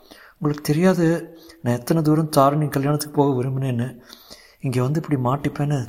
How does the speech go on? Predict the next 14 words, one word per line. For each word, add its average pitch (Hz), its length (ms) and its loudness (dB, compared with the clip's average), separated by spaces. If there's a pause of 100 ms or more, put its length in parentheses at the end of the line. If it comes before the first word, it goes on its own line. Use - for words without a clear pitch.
தெரிஞ்சிருந்தா 127 500 -2
வந்திருக்கவே 135 500 -4
மாட்டேன்." 120 440 -6 (1120)
"சங்கர், 151 280 4 (200)
சங்கர், 127 340 -10
please, 123 300 -2
I 117 80 -4
want 123 260 -4
to 120 140 -2
go, 123 80 0 (180)
சங்கர். 120 320 -8 (200)
என்னை 120 140 -2
எப்படியாவது 135 380 2
அனுப்பிச்சிருங்க." 127 540 -2